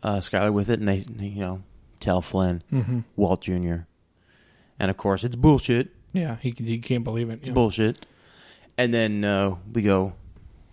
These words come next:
Speaker 1: pretty much to the house scene.
Speaker 2: Mm-hmm.
Speaker 1: Pretty much to them driving up on the house and Walt's packing frantically.
Speaker 2: Yeah, and,
Speaker 1: Frantically
Speaker 2: and, and the truck that he's
Speaker 1: frantically.
Speaker 2: purchased.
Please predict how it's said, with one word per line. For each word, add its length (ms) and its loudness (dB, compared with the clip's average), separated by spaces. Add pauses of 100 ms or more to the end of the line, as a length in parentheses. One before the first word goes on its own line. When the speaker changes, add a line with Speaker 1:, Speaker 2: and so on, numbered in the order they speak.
(240)
Speaker 1:
pretty 160 -2
much 260 2
to 60 -2
the 100 2
house 240 -6
scene. 340 -8 (200)
Speaker 2:
Mm-hmm. 240 0 (180)
Speaker 1:
Pretty 240 4
much 320 2
to 100 2
them 400 4 (600)
driving 340 4
up 120 0
on 100 0
the 100 2
house 300 -2
and 120 -6
Walt's 220 -4
packing 380 -4
frantically. 580 -6
Speaker 2:
Yeah, 220 4
and, 200 -2
Speaker 1:
Frantically 420 2
Speaker 2:
and, 100 -2
and 160 4
the 80 4
truck 240 4
that 120 -4
he's 100 2
Speaker 1:
frantically. 80 -6
Speaker 2:
purchased. 560 -2